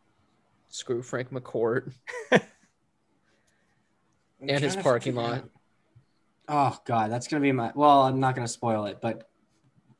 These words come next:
Speaker 3: he'll, he'll be making another appearance at the end of the show.
Speaker 2: All right.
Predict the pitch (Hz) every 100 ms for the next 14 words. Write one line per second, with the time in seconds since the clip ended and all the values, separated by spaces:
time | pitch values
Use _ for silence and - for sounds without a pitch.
0 | _ - 151 143 - - 175 196 208 208
1 | - 196 190 175 170 160 160 156 139 139
2 | 127 135 127 120 110 113 104 98 - _
3 | _ _ _ _ _ _ _ - 110 101